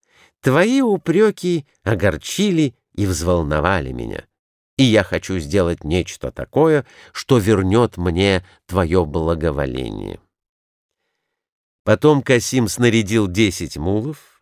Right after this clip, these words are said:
взвалил на каждого мула по два пустых сундука, положил необходимые инструменты и верёвки и лёг спать с намерением отправиться в сокровищницу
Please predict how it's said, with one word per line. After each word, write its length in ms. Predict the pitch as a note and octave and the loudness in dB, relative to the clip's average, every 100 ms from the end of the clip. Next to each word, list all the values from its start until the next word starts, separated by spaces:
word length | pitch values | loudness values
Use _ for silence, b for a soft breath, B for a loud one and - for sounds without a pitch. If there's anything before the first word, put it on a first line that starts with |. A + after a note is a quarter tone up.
| _ | _
взвалил 540 | G#2 F2 G2+ A#2 A2+ G2 | -6 -2 2 2 2 2
на 160 | F#2 | 0
каждого 560 | F#2 G#2+ F#2 D#2 F2 E2+ | 0 0 0 -2 -2 -2
мула 420 | F2 G#2 F2+ E2+ _ | -2 -2 -2 -4 _
по 140 | F#2 | -2
два 460 | E2 D#2 C#2 F#2+ F2 | -2 -4 0 2 2
пустых 580 | - C#2+ - - F2 C#2 | -4 -16 -16 -10 -10 -8
сундука, 840 | - - C2 C2 C2+ - F2+ A#2+ _ _ B B B B - | -12 -10 -10 -10 -12 -6 -6 -6 _ _ B B B B 0
положил 480 | A#2+ C3 A2 D3 F3 | 4 4 4 2 4
необходимые 760 | D3+ C#3+ - A#2 A#2 A#2+ G#2+ | 2 0 0 0 0 2 2
инструменты 840 | F#2 - - G2 G2 A2+ G#2 F2 F2 | 0 -4 -4 0 2 2 2 -2 -8
и 100 | D2 | -8
верёвки 840 | C2 C2+ E2 C3+ F3+ - - F3 | -8 -4 2 4 2 -2 -12 -10
и 120 | - D2 | -8 -6
лёг 300 | C#2 G#2+ - | -4 -4 -6
спать 640 | - _ E2 F2+ G2+ F#2+ | -18 _ -2 0 -2 -4
с 280 | - - - | -14 -14 -10
намерением 640 | C2 D2 G#2 G2 F#2 F2 | -6 0 0 2 0 0
отправиться 640 | D#2+ - F#2 F#2+ E2 - D2 | -2 -2 -2 -2 -4 -6 -10
в 80 | |
сокровищницу 1000 | - C#2 F#2 C3+ C#3+ A#2+ - A#2 - C3 | -8 -8 0 2 2 -2 -4 -6 -2 -4